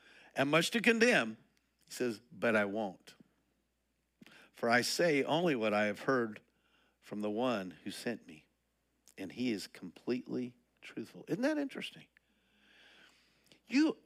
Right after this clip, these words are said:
can you imagine what Jesus had going through his mind with his disciples half the time? You know, it's like, man, he had a major zipper, didn't he? <laughs> He,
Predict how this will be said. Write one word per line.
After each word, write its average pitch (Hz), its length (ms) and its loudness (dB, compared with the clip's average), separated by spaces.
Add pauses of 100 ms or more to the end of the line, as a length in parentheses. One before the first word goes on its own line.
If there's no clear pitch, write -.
(120)
can 196 180 -4
you 247 120 0
imagine 185 480 -2
what 139 160 -6
Jesus 175 640 -8 (460)
had 185 320 -2
going 165 320 -2
through 131 220 -4
his 95 200 -6
mind 220 460 -4
with - 180 -8
his 185 140 -14
disciples - 680 -6
half 269 240 -8
the - 60 -10
time? 269 480 -14
You - 100 -12
know, 370 240 -18
it's - 140 -20
like, - 160 -12 (1400)
man, 247 320 0
he 277 300 0
had 160 320 0
a 101 140 -2
major 127 460 -2
zipper, 175 540 -4
didn't 104 240 -6
he? 92 200 -14
<laughs> - 40 -20 (1300)
He, 147 200 -2